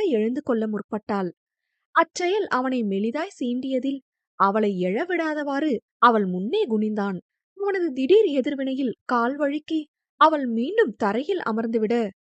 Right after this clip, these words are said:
"பேஞ்சூர் போனதும் அப்பப்போ என் கையை பிடிக்க வேண்டியது வரும், கிஸ் பண்ண வேண்டியது வரும், ஹக் பண்ண வேண்டிய சிச்சுவேஷனும் வரலாம், பழகிக்க" என அமர்த்தலாக கூறியதில்,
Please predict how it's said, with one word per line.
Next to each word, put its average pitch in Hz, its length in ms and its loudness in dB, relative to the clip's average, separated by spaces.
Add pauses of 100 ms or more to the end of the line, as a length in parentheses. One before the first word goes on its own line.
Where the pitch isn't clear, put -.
(120)
"பேஞ்சூர் 196 460 0
போனதும் 196 400 0 (200)
அப்பப்போ 208 480 -2
என் 190 120 0
கையை 208 280 0
பிடிக்க 208 300 -2
வேண்டியது 190 320 0
வரும், 185 220 0 (420)
கிஸ் 233 200 0
பண்ண 247 220 0
வேண்டியது 185 300 0
வரும், 190 220 -2 (440)
ஹக் 180 240 0
பண்ண 226 220 2
வேண்டிய 196 300 2
சிச்சுவேஷனும் 214 680 -2
வரலாம், 185 340 -2 (280)
பழகிக்க" 190 440 0 (640)
என 320 280 2
அமர்த்தலாக 262 720 -4
கூறியதில், 262 580 -2